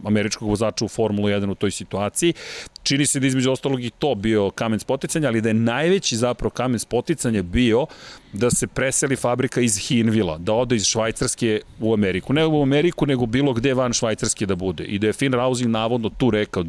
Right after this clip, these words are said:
ne, a Andretti je samo rekao da se, da je kamen spoticanja bilo zapravo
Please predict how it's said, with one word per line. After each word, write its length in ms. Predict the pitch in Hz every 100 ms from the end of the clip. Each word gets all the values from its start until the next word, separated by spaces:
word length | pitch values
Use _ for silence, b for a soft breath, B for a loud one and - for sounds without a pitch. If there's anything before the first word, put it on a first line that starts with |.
| 98
ne, 240 | 98 123 - B B B
a 100 | 113
Andretti 380 | 110 110 123 131
je 40 |
samo 260 | 120 127 120
rekao 360 | 120 123 131 120
da 240 | 113 117
se, 380 | - 127 113 110
da 160 | 110
je 40 | 113
kamen 240 | 127 117
spoticanja 500 | 110 117 - - 117
bilo 260 | 101 113 113
zapravo 640 | 110 104 117 107 104 98